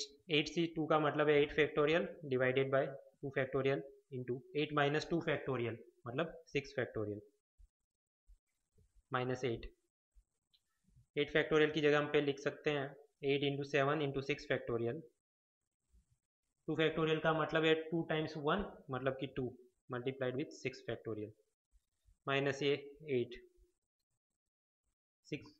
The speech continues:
factorial और सिक्स factorial cancel हो गए, Two times four is eight, तो मतलब फ़ोर टाइम्स सेवन ट्वेंटी एट माइनस एट,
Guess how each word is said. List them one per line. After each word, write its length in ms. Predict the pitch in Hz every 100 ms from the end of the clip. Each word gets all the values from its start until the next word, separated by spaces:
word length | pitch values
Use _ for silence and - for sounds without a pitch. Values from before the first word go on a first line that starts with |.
| 156
factorial 420 | 143 151 151 151
और 80 | 151
सिक्स 280 | 151 147 151
factorial 380 | 143 147 143
cancel 300 | 139 139 156
हो 80 | 156
गए, 160 | 156 175 - - - - _ _ - _ _ _ -
Two 100 | 135
times 280 | 143 143
four 220 | - 139 143
is 120 | 135
eight, 280 | 135 123 - - - _ _ _ _ _ _ _ _ _ _ _ _
तो 60 | 135
मतलब 340 | 131 135 147 - - - - _ -
फ़ोर 180 | 147 143
टाइम्स 240 | 156 165
सेवन 300 | - 151 170 202 - - _ _ _ _ _ _ _
ट्वेंटी 380 | 135 127 127 139
एट 200 | 123 110 - _ _ _ _ _ _ _ _
माइनस 380 | 135 127 135 -
एट, 260 | 139 120